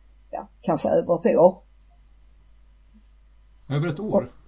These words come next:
Speaker 1: ja, det hände att jag hade både julbilder och sommarbilder på samma film. Och det
Speaker 2: Precis.
Speaker 1: var, det gjorde inte saken bättre när det var ett standardlabb som skulle, liksom, satt in en inställning, och så drog de andra bilderna över det, och så blev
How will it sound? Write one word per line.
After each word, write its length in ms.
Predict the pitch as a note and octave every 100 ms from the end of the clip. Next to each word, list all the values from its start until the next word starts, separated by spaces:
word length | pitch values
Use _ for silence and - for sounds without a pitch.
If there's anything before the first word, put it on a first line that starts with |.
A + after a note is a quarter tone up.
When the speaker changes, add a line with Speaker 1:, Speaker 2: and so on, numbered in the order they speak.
| - - -
Speaker 1:
ja, 240 | D#3 F3+
det 80 | G3+
hände 320 | A3+ B3 G3
att 320 | F3 F#3+ G3 G3
jag 80 |
hade 180 | F3+ F3
både 200 | F#3 F3
julbilder 520 | F3 F3+ F#3 F3 D#3+
och 100 | D#3
sommarbilder 640 | E3 E3 E3 D3+ D#3 D3+ C#3+
på 360 | - D#3 D#3+
samma 300 | - D#3+ C3+
film. 360 | D3+ - E3 F3+ F3+ - - - - - B3 B3+ - -
Och 80 | F#3
det 140 | F#3+ F#3+
Speaker 2:
Precis. 160 | G#3
Speaker 1:
var, 120 | A3
det 200 | G3 G3+
gjorde 240 | C#4 D4+ D4
inte 120 | B3+
saken 320 | B3+ A#3 G#3+
bättre 300 | G#3+ G3+ F#3
när 200 | F3+ F3
det 100 | F3+
var 240 | E3 F3 E3+
ett 80 |
standardlabb 600 | - G#3 F#3 D#3+ D#3 D#3 -
som 160 | D#3
skulle, 680 | - F3 E3 E3 D#3+ E3 F3
liksom, 360 | D#3 - D#3+ D#3+ -
satt 280 | - F#3+ F3
in 160 | F3+ E3+
en 200 | E3+ D#3+
inställning, 560 | F3 - F3 D#3 D3+
och 80 | D#3
så 100 | -
drog 280 | - G3 E3
de 120 | E3+
andra 220 | F3 E3+
bilderna 480 | C#3+ D#3 F3 D#3+ D3
över 220 | D3+ D#3+
det, 180 | E3+ D#3
och 100 | -
så 120 | -
blev 260 | E3 F3